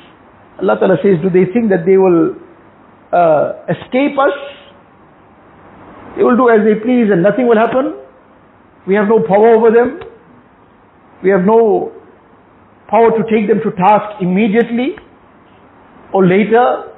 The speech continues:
سَاءَ مَا يَحْكُمُونَ. Very evil is their decision, what they decide, meaning they decide to just carry on wantonly. We'll cross that bridge when we get to it.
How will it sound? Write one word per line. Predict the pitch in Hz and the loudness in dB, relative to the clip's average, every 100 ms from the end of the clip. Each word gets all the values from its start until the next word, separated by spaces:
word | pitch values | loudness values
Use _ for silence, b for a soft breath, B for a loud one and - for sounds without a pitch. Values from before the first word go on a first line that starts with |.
| - _ _ _ - | -20 _ _ _ -4
سَاءَ | 233 208 202 175 | 0 2 0 0
مَا | 165 | 0
يَحْكُمُونَ. | 175 156 - 165 156 147 127 - - _ - _ - - - | -2 -4 -6 -6 -4 -4 -6 -14 -20 _ -20 _ -20 -20 -4
Very | 240 226 - | -2 -2 0
evil | 254 277 269 | 0 2 2
is | 208 196 151 | 0 -2 0
their | 190 160 | 0 0
decision, | 180 160 170 170 120 - - _ _ - | -2 -2 -2 -2 -4 -8 -20 _ _ -6
what | 202 185 | -4 0
they | 185 | 0
decide, | 160 175 190 226 226 - - - _ _ | 0 0 2 0 0 -6 -18 -20 _ _
meaning | 247 269 254 | -14 -10 -8
they | 262 | -8
decide | 247 226 269 220 | -6 -2 -2 -2
to | 233 | -2
just | 254 - | -4 -2
carry | 240 254 | 0 2
on | 240 220 | 2 2
wantonly. | 180 208 208 190 160 131 - - _ _ _ - _ _ _ - - - - - - - | 0 0 0 -2 -2 -4 -8 -20 _ _ _ -20 _ _ _ -20 -20 -20 -20 -20 -20 -4
We'll | 220 214 | 0 0
cross | 220 262 - | 0 -4 -2
that | 233 160 | -2 -2
bridge | 143 226 180 | 0 0 2
when | 202 | 0
we | 202 | 0
get | 160 190 - | 0 -2 -2
to | 175 | -2
it. | 147 | -2